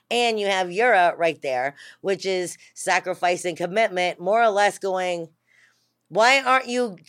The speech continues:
why aren't you loving you right? Why aren't you, you know, helping your inner warrior find your inner power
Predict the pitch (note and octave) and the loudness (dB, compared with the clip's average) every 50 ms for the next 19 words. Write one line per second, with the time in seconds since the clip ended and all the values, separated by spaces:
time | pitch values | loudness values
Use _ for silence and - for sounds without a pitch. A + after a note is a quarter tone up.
0 | - - F#3 G3+ A#3 C4 D4 D4+ D4 C#4 C#4 C#4+ C4 B3 C4 B3+ A3 A#3 A3+ G#3 | -14 -4 0 2 2 4 2 2 0 0 -4 -4 0 0 2 2 2 0 -2 -2
1 | G3+ F#3+ E3 E3+ A#3+ C#4 C4 F#3 C3+ C3+ A#2 G2+ E2 - - - - - E3 E3 | -4 -6 -4 -4 -4 -2 -4 -4 -2 -2 -2 -2 -4 -8 -16 -20 -18 -8 -2 0
2 | G#3+ B3 C4 C4 C4 B3+ B3+ B3 - G3+ G3+ A3+ B3 B3 A#3+ A#3+ A3+ A3+ - - | 2 2 2 2 0 0 -2 -2 -6 -8 -8 -4 -4 -2 -2 -4 -4 -8 -12 -20
3 | - - - G#3+ G#3+ G#3 G3+ F#3+ F#3 - - - - - A3 A3+ - A#3 A3+ G#3+ | -20 -10 -6 -4 0 0 0 0 -2 -6 -12 -10 -2 0 0 0 0 -2 -4 -2
4 | G#3 G#3 F3 G3+ G#3 G#3+ G#3 G3 F3 D#3+ F3 G3 G3+ G3 F#3+ F3+ E3 E3 D#3+ - | -4 -2 -2 -2 0 0 0 0 0 -2 -2 0 0 0 0 -2 -4 -4 -6 -6
5 | - G3 G3+ G#3+ G#3+ G#3+ G#3+ G#3 F#3+ D#3+ E3+ F#3 F#3 - E3 F#3+ F#3+ F#3 F3 - | -4 -4 -2 0 0 0 -2 -2 -4 -4 -4 -4 -2 -2 -2 -2 -2 -4 -4 -4
6 | - E3+ E3 F3+ F3 D#3 C#3+ C3+ C#3 | -2 -2 0 0 -2 -4 -6 -8 -10